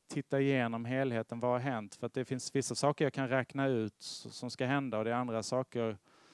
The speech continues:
synergieffekter som, som jag inte kan räkna ut, att jag måste sitta i lugn och ro och titta igenom det. Så att det är,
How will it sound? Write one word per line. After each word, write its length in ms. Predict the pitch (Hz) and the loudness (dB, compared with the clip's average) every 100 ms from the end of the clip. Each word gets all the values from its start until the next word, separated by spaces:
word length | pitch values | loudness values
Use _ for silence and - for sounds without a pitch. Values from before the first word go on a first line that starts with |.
| - _ | -20 _
synergieffekter 1000 | - - 127 120 131 127 113 120 - - | -6 -2 0 2 4 4 2 -2 -2 -8
som, 520 | 107 117 110 110 110 113 | -8 -6 -6 -10 -12 -16
som 240 | - - 120 | -12 -8 -6
jag 60 | |
inte 240 | 117 - 110 | -6 -6 -6
kan 180 | 117 | -4
räkna 320 | 110 104 - 120 | -2 -4 -2 -2
ut, 300 | 117 104 120 | -2 -4 -8
att 120 | - | -6
jag 100 | 113 | -6
måste 240 | 110 - | -6 -8
sitta 320 | - 123 - | -6 -6 -2
i 40 | 113 | -2
lugn 240 | 117 110 | -2 -2
och 60 | 110 | -2
ro 100 | 110 | -4
och 100 | - | -4
titta 300 | 123 - 113 | -8 -4 -2
igenom 440 | 120 110 101 104 | -2 -4 -6 -8
det. 120 | 107 101 120 _ _ _ _ _ _ - - | -10 -12 -18 _ _ _ _ _ _ -18 -10
Så 140 | - | -6
att 120 | 117 | -2
det 80 | 135 | 2
är, 320 | 131 120 113 | 4 4 2